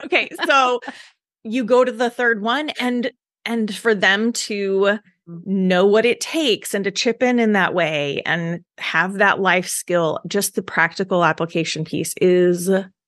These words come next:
Speaker 1: beautiful to hear it all come
Speaker 2: Yeah.
Speaker 1: together. So thank you for that.
Speaker 2: You are so welcome. I tell you, I, I learned things the hard way.
Speaker 1: Mm.
Speaker 2: And, you know, and, and there's, oh, there's one more. And this is just for me, because the older I get, the more forgetful I am.
Speaker 1: Same.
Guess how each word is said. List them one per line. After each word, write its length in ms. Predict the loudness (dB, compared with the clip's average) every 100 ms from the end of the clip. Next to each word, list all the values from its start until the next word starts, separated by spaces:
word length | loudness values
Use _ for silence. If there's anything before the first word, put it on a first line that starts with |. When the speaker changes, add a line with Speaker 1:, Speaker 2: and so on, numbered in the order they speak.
| -6
Speaker 1:
beautiful 840 | -2 0 0 -2 0 0 0 -2 -6 _ -6
to 120 | -2
hear 280 | 2 6 6
it 100 | 6
all 160 | 2 0
come 180 | -2
Speaker 2:
Yeah. 40 | -2
Speaker 1:
together. 320 | -2 -2 -2
So 140 | 0 0
thank 400 | 2 0 0 -2
you 440 | -2 -2 -4 -8 _
for 160 | -6 -4
that. 280 | -4 -10 -14 -20 -20 _
Speaker 2:
You 160 | -2 0
are 160 | -4
so 320 | -6 -4 -2 0
welcome. 260 | 0 -2
I 100 | -2
tell 160 | -2 -2
you, 120 | -2
I, 300 | 0 0 -2
I 140 | 0 2
learned 320 | 2 2 0
things 160 | 0 -2
the 100 | -2
hard 300 | -2 -2 -4
way. 300 | -4 -4 -6
Speaker 1:
Mm. 120 | 0
Speaker 2:
And, 300 | 2 2 -2 -8 -4
you 100 | 0
know, 240 | 0 0 -2
and, 140 | -2
and 180 | 2 2
there's, 140 | 2 0
oh, 160 | -2 0
there's 240 | 0 0
one 240 | 0 0 0
more. 300 | 0 -4 -8 _ _ _ _ _
And 160 | 4 4
this 140 | 4
is 100 | 0
just 400 | 0 0 -2 -10
for 140 | -2 0
me, 260 | 0 -2 -2
because 420 | -2 2 0 0
the 80 | 0
older 260 | 2 2
I 100 | 2
get, 540 | 2 2 2 -2 -8 -12 -12 _ _
the 160 | -2 0
more 200 | 2 0
forgetful 420 | -2 -2 -2 -4
I 120 | -6
am. 180 | -6 -6
Speaker 1:
Same. 320 | -6 -4 -6